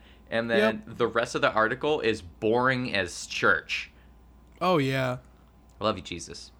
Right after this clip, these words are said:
Speaker 1: But boring
Speaker 2: <laughs>
Speaker 1: as church. And I,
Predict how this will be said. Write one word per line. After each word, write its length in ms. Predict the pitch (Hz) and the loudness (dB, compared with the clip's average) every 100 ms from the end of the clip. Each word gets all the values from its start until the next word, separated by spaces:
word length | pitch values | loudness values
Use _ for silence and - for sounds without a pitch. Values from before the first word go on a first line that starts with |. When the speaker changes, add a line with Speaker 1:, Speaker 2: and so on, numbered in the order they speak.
| - | -20
Speaker 1:
But 380 | 104 113 104 - | -2 0 0 -2
boring 480 | 131 151 160 165 135 | 0 2 2 2 2
Speaker 2:
<laughs> 0 | |
Speaker 1:
as 180 | 127 - | 2 2
church. 800 | - - 131 120 - - - - - - - - - - - - - - - - - - - - - | -2 4 6 6 4 -8 -12 -14 -20 -20 -20 -20 -20 -20 -20 -20 -20 -20 -20 -20 -20 -20 -20 -12 -2
And 160 | 120 | 0
I, 100 | 117 | 2